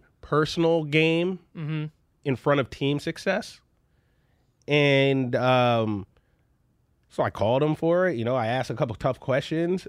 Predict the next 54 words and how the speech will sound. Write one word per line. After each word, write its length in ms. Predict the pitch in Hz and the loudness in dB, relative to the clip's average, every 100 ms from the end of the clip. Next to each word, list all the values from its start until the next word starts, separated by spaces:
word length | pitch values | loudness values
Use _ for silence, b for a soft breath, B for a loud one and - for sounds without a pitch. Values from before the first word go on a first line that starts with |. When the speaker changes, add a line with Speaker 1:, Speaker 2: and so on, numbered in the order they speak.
| - | -6
Speaker 1:
and, 380 | 127 131 127 123 | 0 0 0 0
uh, 300 | 127 127 120 _ _ - | 2 0 -2 _ _ -14
but 100 | 110 | -12
he, 280 | - 180 - - _ | -6 -6 -6 -20 _
he 160 | 147 | -8
just 180 | 175 156 | -6 -6
stuck 320 | - 127 - | -4 -4 -4
with 260 | 117 156 - | -2 -2 -2
it. 160 | 107 - _ _ - | -8 -8 _ _ -2
And 420 | 160 120 110 110 | 0 0 -2 -2
now 300 | 123 147 160 | -2 0 0
it's 160 | 123 - | -2 -4
like, 440 | 113 107 95 - _ _ _ _ _ _ _ _ - | -6 -6 -8 -14 _ _ _ _ _ _ _ _ -4
it's 200 | 151 - | -4 0
almost 340 | 151 202 185 - | 0 2 0 0
like 300 | 170 - - | 0 0 -2
if 220 | 156 151 - | 0 0 0
you 260 | 139 214 | 0 2
just 240 | 196 196 - | 4 2 4
saw 240 | 170 170 | 2 4
him 160 | 180 175 | 4 4
and 100 | 120 | 4
did 140 | 120 | 2
not 260 | 120 143 143 | 4 4 4
know 140 | 139 | 2
the 80 | 131 | 2
history 560 | 120 135 - 156 151 147 | 0 -2 -2 0 0 -2
of 140 | 135 | -6
Klay 200 | - 143 | -2 -2
Thompson, 400 | 160 151 160 156 | 0 0 0 -4
would 160 | 127 123 | -2 2
you 80 | 143 | 2
have 140 | 139 | 4
been 140 | 135 139 | 4 4
like, 160 | 135 165 | 4 4
"Oh, 120 | 123 | 6
this 80 | 190 | 6
Speaker 2:
No 100 | 185 | 6
Speaker 1:
guy 140 | 139 | 6
Speaker 2:
clue. 80 | 165 | 6
Speaker 1:
missed 180 | 131 - | 2 0
two 120 | 147 | 0
and 100 | 135 | 2
a 20 | |
half 200 | 131 131 | 2 2
years"? 240 | 135 139 185 | 2 2 4
Speaker 2:
No 160 | 185 | 2
clue. 240 | - 156 123 - | 2 -2 -2 -2
Speaker 1:
None. 480 | 135 160 123 113 104 | 2 4 4 0 4
<laughs> 20 | |
Speaker 2:
I 120 | 202 | 4
was 160 | 302 226 | 4 2
very 200 | 247 262 | 2 2
much, 260 | 262 233 | 2 0